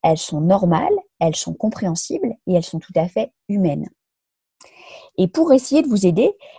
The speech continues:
j'aimerais vous partager une citation d'Einstein qui explique que pour avoir des résultats, nous avons besoin non pas simplement de modifier notre façon de faire, mais de modifier notre façon de penser. Alors il dit, «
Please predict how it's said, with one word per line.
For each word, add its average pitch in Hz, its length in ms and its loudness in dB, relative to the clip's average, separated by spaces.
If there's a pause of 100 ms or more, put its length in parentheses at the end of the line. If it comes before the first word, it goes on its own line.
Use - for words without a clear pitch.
j'aimerais 226 320 4
vous 269 100 0
partager 214 380 2
une 254 120 2
citation 214 580 -2 (420)
d'Einstein 208 840 -2 (400)
qui 240 460 -4 (360)
explique 254 600 -2 (220)
que 214 440 2
pour 233 240 -4
avoir 330 360 0
des 233 100 2
résultats, 220 640 0 (280)
nous 208 200 4
avons 226 180 8
besoin 240 680 2
non 240 200 0
pas 330 140 0
simplement 247 580 -2
de 170 240 0
modifier 247 640 2
notre 165 280 -4
façon 247 420 -2
de 220 60 -6
faire, - 300 -2 (540)
mais 247 200 6
de 220 120 2
modifier 226 600 0
notre 196 300 -4
façon 220 440 -2
de 190 100 0
penser. - 440 -6 (880)
Alors 151 200 0
il 202 140 2
dit, « 240 220 0